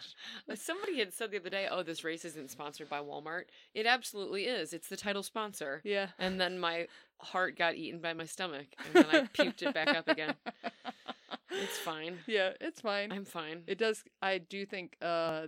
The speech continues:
Speaker 2: that's part of what keeps the race fee low in relation to, in,
Speaker 1: Uh-huh.
Speaker 2: in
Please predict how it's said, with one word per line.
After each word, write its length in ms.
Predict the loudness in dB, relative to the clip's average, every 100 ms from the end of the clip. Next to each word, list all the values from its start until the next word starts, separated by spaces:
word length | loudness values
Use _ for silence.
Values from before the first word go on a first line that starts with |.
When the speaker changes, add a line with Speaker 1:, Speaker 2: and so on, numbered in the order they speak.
| -8
Speaker 2:
that's 220 | -10 -10
part 240 | -6 -2 -2
of 100 | -4
what 200 | -10 -8
keeps 320 | -12 -12 -16
the 460 | -6 -4 -2 -6 -10 -12
race 420 | -4 -4 -4 -10 -16
fee 480 | -12 -6 -4 -4 -6 _ -10
low 580 | -4 -2 0 0 -2 -6 -12 -8
in 300 | -8 -8 -18
relation 640 | -12 -8 -6 -6 -8 -14 -16 _ -14
to, 140 | -14 -14 _ -20 -10
in, 300 | -8 -8 -10 _ _ _ _ _ -18
Speaker 1:
Uh-huh. 260 | -16 -10
Speaker 2:
in 440 | -8 -8 -10 -14